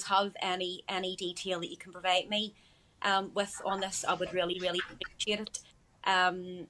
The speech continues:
I'm conscious that some of the funding did go towards the, um, was announced for the perinatal mental health services, and that's great. Uh, but I am just worried about more of the strategic things,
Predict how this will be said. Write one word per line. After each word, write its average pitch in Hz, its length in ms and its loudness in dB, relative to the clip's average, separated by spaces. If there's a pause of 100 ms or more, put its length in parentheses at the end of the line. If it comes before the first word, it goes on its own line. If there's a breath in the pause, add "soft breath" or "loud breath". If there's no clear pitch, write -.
(100)
I'm 185 140 0
conscious 190 400 0
that 190 140 -6
some 175 180 2
of 175 60 -2
the 185 40 -2
funding 185 360 0
did 175 180 0
go 175 160 -2
towards 175 480 2
the, 175 240 4 (140)
um, 175 420 4 (320)
was 185 300 4
announced 175 360 2
for 175 120 0
the 175 100 0
perinatal 175 640 2
mental 175 300 0
health 180 220 4
services, 202 520 2
and 185 120 2
that's 180 200 4
great. 190 400 0 (460 loud breath)
Uh, 180 200 6
but 185 140 4
I 185 40 4
am 180 200 4
just 175 240 -4
worried 180 280 0
about 170 200 0
more 175 200 0
of 175 100 -4
the - 180 2
strategic 185 560 -2
things, 190 560 0